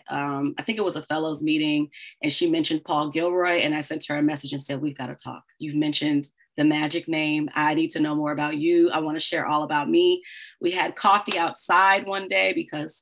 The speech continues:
covid, right? And, um, eventually came up with this project. So she was already working on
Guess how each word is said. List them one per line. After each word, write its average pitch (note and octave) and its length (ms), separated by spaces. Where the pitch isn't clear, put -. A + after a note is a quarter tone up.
covid, D3+ 400
right? D#3 360
And, D#3 680
um, D3+ 300
eventually F3 400
came F3+ 180
up E3+ 80
with F3 140
this - 140
project. A#3 540
So E3 180
she A3+ 200
was A3 160
already F3 520
working E3 380
on D#3 420